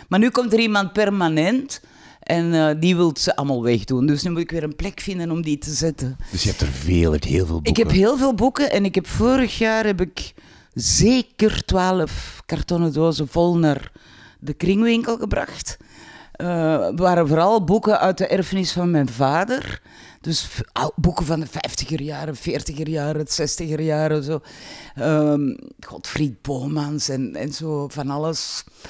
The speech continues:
Speaker 1: En die heb ik allemaal weggedaan. Ehm, het deed me wel wat pijn, want mijn vader had een heel bijzondere handtekening en die stond dan in heel veel van die boeken. Dus ik heb er een paar bij gehouden, maar de meeste heb ik weggedaan, ja.
Speaker 2: Ja,
Speaker 1: Maar
Speaker 2: maar
Speaker 1: het, het, het is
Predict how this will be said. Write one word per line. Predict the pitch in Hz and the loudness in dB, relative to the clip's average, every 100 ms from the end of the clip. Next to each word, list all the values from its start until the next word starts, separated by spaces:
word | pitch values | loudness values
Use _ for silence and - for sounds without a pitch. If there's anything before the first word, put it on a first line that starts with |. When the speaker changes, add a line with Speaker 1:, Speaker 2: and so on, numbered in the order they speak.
| - - - | -18 -16 -2
Speaker 1:
En | 185 | 2
die | 190 | 4
heb | 190 | 2
ik | 202 | 2
allemaal | 202 160 | 2 4
weggedaan. | 151 - 160 143 143 185 196 _ - - - | 2 2 0 2 2 -2 -6 _ -20 -20 -12
Ehm, | - 165 165 156 151 147 - - _ - | -4 -2 0 2 0 -2 -8 -12 _ -14
het | - _ _ _ _ _ _ | -14 _ _ _ _ _ _
deed | - 202 | 2 2
me | 196 | 4
wel | 185 | 4
wat | 175 165 | 4 2
pijn, | 175 196 208 | 2 2 2
want | 185 165 | 0 0
mijn | 180 170 | 0 0
vader | 165 196 202 | 2 2 2
had | 185 156 | 0 0
een | 170 | 0
heel | 175 196 | 2 2
bijzondere | 185 180 190 185 165 | 0 0 2 2 2
handtekening | 156 190 180 175 151 151 147 | 0 0 0 0 0 0 2
en | 151 | 2
die | 160 | 0
stond | - 180 180 | 0 0 0
dan | 175 170 | 0 2
in | 165 | 2
heel | 160 175 156 | 2 0 -2
veel | 165 | -4
van | 156 165 | -4 -4
die | 160 | -6
boeken. | 135 175 202 - _ - - - - - - | -6 -6 -6 -10 _ -20 -20 -18 -20 -20 -8
Dus | - | -2
ik | 233 | 2
heb | 208 | 2
er | |
een | 196 | 2
paar | 185 214 202 | 2 2 4
bij | 180 185 | 2 4
gehouden, | 180 180 180 | 4 4 4
maar | 180 | 2
de | |
meeste | 196 190 - | 2 0 2
heb | 175 151 | 0 -2
ik | - | -4
weggedaan, | 123 107 123 101 110 127 | -4 -4 -6 -6 -6 -6
ja. | 117 - 101 | -8 -10 -10
Speaker 2:
Ja, | 90 85 - | -8 -8 -8
Speaker 1:
Maar | 98 180 208 | 0 0 0
Speaker 2:
maar | - | -4
Speaker 1:
het, | 190 - | -8 -6
het, | 208 | 0
het | 240 190 | 0 2
is | 220 - - | 2 2 0